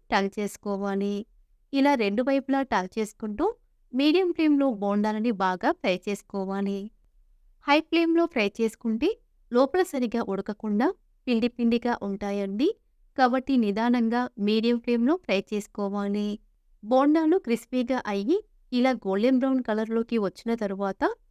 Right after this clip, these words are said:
వీటిని బయటికి తీసుకోవాలి. అయితే ఈ బోండాలు ఎక్కువసేపు క్రిస్పీగా ఉండాలి అనుకుంటే ఈ బోండాలని మళ్ళీ వేడివేడి ఆయిల్లో వేసి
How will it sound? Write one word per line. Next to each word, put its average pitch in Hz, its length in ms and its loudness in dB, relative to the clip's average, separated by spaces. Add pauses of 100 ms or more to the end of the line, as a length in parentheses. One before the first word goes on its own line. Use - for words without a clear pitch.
(220)
వీటిని 262 360 2
బయటికి 208 480 0
తీసుకోవాలి. 202 920 -4 (640)
అయితే 277 300 2 (100)
ఈ 269 120 0
బోండాలు 220 560 0 (460)
ఎక్కువసేపు 330 640 0
క్రిస్పీగా 233 640 -2
ఉండాలి 208 440 0
అనుకుంటే 202 520 -4 (640)
ఈ 277 100 0
బోండాలని 254 640 2 (160)
మళ్ళీ 226 380 2
వేడివేడి 226 600 2
ఆయిల్లో 208 340 -2
వేసి 202 380 -2